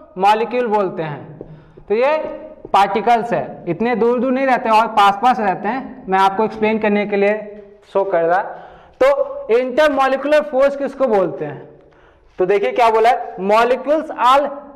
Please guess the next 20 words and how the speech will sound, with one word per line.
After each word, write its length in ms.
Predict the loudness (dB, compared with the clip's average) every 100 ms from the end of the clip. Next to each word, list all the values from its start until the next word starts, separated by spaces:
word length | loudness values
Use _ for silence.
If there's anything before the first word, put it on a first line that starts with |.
| -2
are 220 | 2 2 0 -2
held 280 | 0 0 -2 -4
together", 460 | 0 2 4 2 0 -8 -18 -20 -8 0
hold 300 | 2 2 2
करके 220 | 2 2
रखे 280 | 0 0 -2
हुए। 200 | 0 -2
किसको? 680 | -4 -4 0 0 0 -8 -14 -18 -20 -20 -20 -14 0
"By 240 | 4 6
a 140 | 4
force 460 | 4 4 4 4 4
of 160 | 2 2
attraction", 680 | 0 2 0 0 -2 -2 -4 -14 -8 0
यानी 220 | 0 2
एक 240 | 0 0
force 320 | 2 2 4 2
of 100 | 0
attraction 580 | -2 -2 0 0 0 -2
के 60 | 0
चलते 680 | 0 0 2 2 2 -2